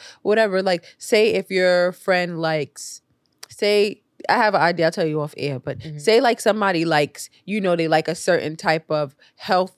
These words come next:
Speaker 1: drink or they're healthier than the
Speaker 2: Mm-hmm.
Speaker 1: gym. You can get them, like,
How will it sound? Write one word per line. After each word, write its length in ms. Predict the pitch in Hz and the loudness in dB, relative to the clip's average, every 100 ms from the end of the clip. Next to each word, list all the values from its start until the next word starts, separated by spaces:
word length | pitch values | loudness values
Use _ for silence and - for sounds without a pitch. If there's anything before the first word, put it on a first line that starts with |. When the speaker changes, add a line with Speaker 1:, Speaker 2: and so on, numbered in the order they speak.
| - | -12
Speaker 1:
drink 460 | 170 175 160 156 147 | -8 -4 -2 -2 -2
or 160 | 151 | 0
they're 180 | 147 147 | 0 0
healthier 420 | 170 165 165 151 | 0 -2 -2 -4
than 180 | 151 151 | -4 -4
the 120 | 147 | -6
Speaker 2:
Mm-hmm. 120 | 165 160 | -8 -4
Speaker 1:
gym. 460 | 165 156 151 147 - - - | -2 -2 -4 -8 -12 -20 -14
You 80 | 165 | -12
can 100 | 170 | -2
get 200 | 165 156 | -2 -2
them, 180 | 165 165 | -4 -4
like, 340 | 156 151 | -6 -8